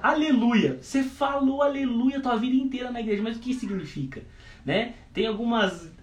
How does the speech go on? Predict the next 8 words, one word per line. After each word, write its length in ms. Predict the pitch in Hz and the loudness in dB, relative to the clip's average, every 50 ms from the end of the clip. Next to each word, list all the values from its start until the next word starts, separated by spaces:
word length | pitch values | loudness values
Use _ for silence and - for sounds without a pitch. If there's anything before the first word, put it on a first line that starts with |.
| - - | -18 -12
variações 1200 | 147 139 180 196 214 220 226 208 185 151 - - - - - 196 214 240 254 247 220 190 165 156 156 | -4 2 4 4 4 4 4 2 2 2 -2 -6 -8 -6 -4 -4 -2 -2 -2 0 0 0 0 0 2
de 80 | 190 | 4
aleluia. 640 | 185 190 196 190 185 180 185 208 233 226 185 156 143 | 4 6 4 4 4 2 2 2 2 2 2 0 -2
Será 200 | 139 - 185 220 | -2 -2 -2 -2
que 160 | 233 254 254 226 | 0 0 0 0
é 100 | 190 180 | 0 0
certo 640 | - - - - 180 190 220 247 254 262 - 185 | -4 -6 0 2 4 4 4 4 0 0 -2 -4
falar? 640 | 147 - 151 147 156 190 214 202 160 - - - | -4 -2 -2 0 2 2 2 2 0 -4 -10 -20